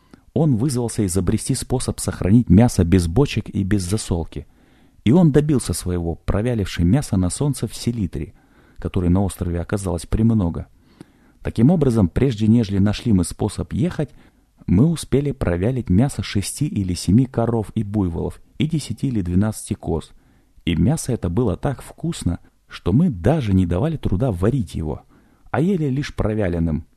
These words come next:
Однако главное затруднение с пресной водой оставалось,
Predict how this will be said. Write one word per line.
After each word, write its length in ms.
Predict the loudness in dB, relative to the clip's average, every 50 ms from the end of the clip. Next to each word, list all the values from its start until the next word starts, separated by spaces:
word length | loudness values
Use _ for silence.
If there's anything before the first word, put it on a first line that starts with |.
| _ _ _ -20 -20 _ _ _ _ _ _ _ -10
Однако 480 | -8 -4 0 2 2 2 2 0 -4
главное 540 | -4 -4 -4 -2 -2 0 2 2 2 2 2
затруднение 800 | 0 -4 -6 -6 -6 -6 -6 -4 -2 -2 -2 -2 -2 -4 -4 -6
с 100 | -10 -10
пресной 460 | -8 -6 -6 -6 -6 -4 -4 -4 -4
водой 380 | -4 -4 -4 -4 -4 -6 -6 -8 _
оставалось, 720 | -10 -8 -8 -6 -6 -6 -6 -6 -6 -6 -6 -8 -10 -12